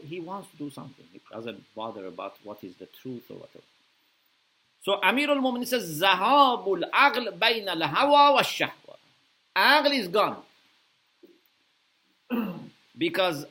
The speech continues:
aql, as I said, is not something physical. You say, "Okay, I close the door, I don't let aql go."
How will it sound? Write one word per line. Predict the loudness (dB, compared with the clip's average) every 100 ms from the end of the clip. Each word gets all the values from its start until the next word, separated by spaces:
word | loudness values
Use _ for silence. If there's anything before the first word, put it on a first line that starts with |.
| _ 0
aql, | 2 2 0 -2
as | -4 -4
I | -6
said, | -6 -8 -6
is | -6 -4
not | -4 -6 -4
something | -6 -4 -8 -10
physical. | -8 -6 -4 -6 -6 -6
You | -6
say, | -6 -6
"Okay, | -6 -6 -6
I | -6
close | -4 -4 -4 -4
the | -8
door, | -6 -6 -6
I |
don't | -8 -8
let | -10
aql | -10 -12 -12
go." | -16